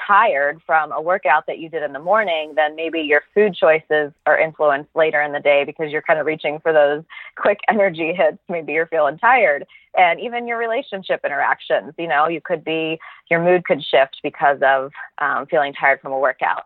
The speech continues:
So on some level, I think we all know that when things are tough, those negative feelings tend to move through everything. And so why is it so hard for us to get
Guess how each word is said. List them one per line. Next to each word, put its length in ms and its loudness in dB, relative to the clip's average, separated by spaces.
So 180 6
on 200 0
some 160 -4
level, 380 -2
I 100 -2
think 220 -12
we 100 -6
all 160 -2
know 220 -6
that 160 -2
when 160 -8
things 240 -4
are 180 2
tough, 240 4
those 200 4
negative 380 -4
feelings 300 -2
tend 220 -6
to 80 -10
move 260 -2
through 340 4
everything. 600 0
And 460 4
so 440 4
why 340 2
is 180 -2
it 260 -2
so 140 -2
hard 280 0
for 120 2
us 120 2
to 220 -10
get 260 2